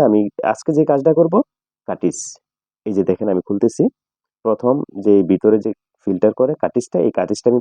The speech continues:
পরিবর্তন করে দিব। তারপরে দ্বিতীয়টা, তৃতীয়টা, চতুর্থটা, আমি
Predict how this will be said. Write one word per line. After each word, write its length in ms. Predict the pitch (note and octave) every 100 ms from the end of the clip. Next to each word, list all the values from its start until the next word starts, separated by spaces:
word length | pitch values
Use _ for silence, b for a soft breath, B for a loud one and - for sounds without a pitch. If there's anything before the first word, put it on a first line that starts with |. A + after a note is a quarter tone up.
| C3
পরিবর্তন 340 | C3+ C3 C#3+ C#3
করে 120 | D3 D3+
দিব। 100 | F#3 - _ _ _ _ _ -
তারপরে 280 | A2 G#2+ B2+ A#2
দ্বিতীয়টা, 360 | - D3+ D3 D#3
তৃতীয়টা, 320 | C#3 C#3+ D3 -
চতুর্থটা, 380 | C3+ A#2 G2+
আমি 80 | F#2+